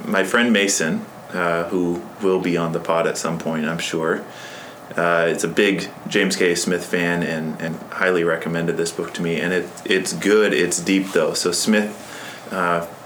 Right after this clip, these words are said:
so I'm sure many of you are familiar with him, but if you're not, he's a philosopher, theologian, and writes like a <laughs> philosopher, theologian. And so there's a lot of historical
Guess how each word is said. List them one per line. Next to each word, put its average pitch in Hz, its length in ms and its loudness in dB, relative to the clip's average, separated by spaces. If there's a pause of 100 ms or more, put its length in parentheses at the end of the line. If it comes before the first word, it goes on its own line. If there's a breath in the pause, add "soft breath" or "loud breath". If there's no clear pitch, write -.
(420)
so 127 420 2
I'm 131 120 2
sure 127 160 4
many 104 240 6
of 90 100 2
you 92 120 6
are 87 40 2
familiar 90 380 2
with 87 140 2
him, 90 140 0
but 87 100 4
if 85 140 -2
you're 92 80 0
not, 85 260 0
he's 104 360 -2
a - 120 -2
philosopher, 95 1080 2
theologian, 87 1000 2 (600 loud breath)
and 85 500 0 (580)
writes 92 440 2
like 90 200 2
a 87 60 2
<laughs> - 120 -6
philosopher, 113 600 2
theologian. 90 760 4
And 87 120 0
so 90 160 4
there's 90 220 4
a 90 60 4
lot 90 280 4
of 85 280 0 (500 loud breath)
historical 95 1040 4